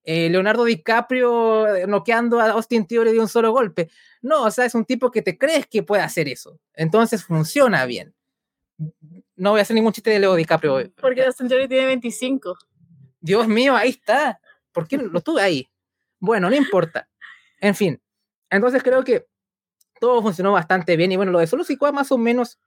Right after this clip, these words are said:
Speaker 1: decían que podía debu-, que, que el, que el debut era inminente y todo, así que bueno. Yo era un poco, vamos, lo vamos a meter en Bloodline o no. Yo era un poco, bueno, estaría bueno que tal vez se distanciase un poco, ¿no? Fuera,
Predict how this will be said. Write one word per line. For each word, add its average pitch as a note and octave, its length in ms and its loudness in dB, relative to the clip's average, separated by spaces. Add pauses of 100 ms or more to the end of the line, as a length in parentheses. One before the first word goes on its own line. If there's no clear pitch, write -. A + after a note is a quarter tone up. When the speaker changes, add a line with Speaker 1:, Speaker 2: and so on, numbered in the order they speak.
(120)
Speaker 1:
decían G#3+ 420 0
que G3+ 120 -2
podía F3 260 2
debu-, E3 180 0
que, D#3+ 180 -2
que D3+ 100 -2
el, C#3 260 -2
que C#3+ 100 -6
el C3+ 220 -2
debut D3 260 0
era F3+ 200 0
inminente D#3+ 580 -2
y - 20 -16
todo, D3+ 260 0
así C#3+ 260 -6
que - 120 -8
bueno. C#3 240 -8 (600)
Yo F#3 100 0
era G#3+ 100 4
un F3 80 0
poco, G#3+ 280 2
vamos, G3+ 260 0
lo F3 100 2
vamos G3 180 0
a F#3+ 60 2
meter F#3 160 0
en F#3 120 0
Bloodline F#3 500 -2
o D3+ 120 -6
no. F#3+ 380 -4
Yo G3 80 -2
era C4+ 80 2
un C4 80 0
poco, A#3 200 0
bueno, G#3+ 180 0
estaría A3+ 260 -2
bueno D4 180 -6
que G3 80 -10
tal F3 80 -6
vez F#3+ 120 -4
se F3+ 60 -4
distanciase D#3+ 440 -6
un D#3+ 80 -2
poco, F3 320 0
¿no? D#3+ 160 -2
Fuera, D#3+ 200 -6